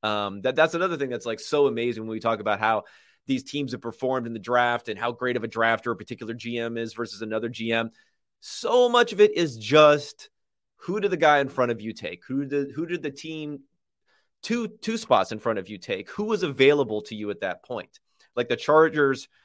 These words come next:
drafting Tom Telesco over there, the Chargers. Does he get credit for Justin Herbert?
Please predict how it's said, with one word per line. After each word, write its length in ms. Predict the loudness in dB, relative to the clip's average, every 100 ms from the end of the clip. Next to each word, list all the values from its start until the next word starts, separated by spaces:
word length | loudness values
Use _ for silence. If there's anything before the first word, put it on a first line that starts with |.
| _ _
drafting 500 | -6 -2 -2 -4 -10
Tom 260 | -6 -4 -4
Telesco 400 | -2 0 0 0
over 300 | 0 0 -2
there, 160 | -4 -4
the 80 |
Chargers. 400 | 0 0 0 -2
Does 160 | -10 -6
he 80 | -4
get 180 | -4 -2
credit 300 | 0 0 0
for 100 | -2
Justin 320 | -2 -2 0
Herbert? 400 | 0 0 -2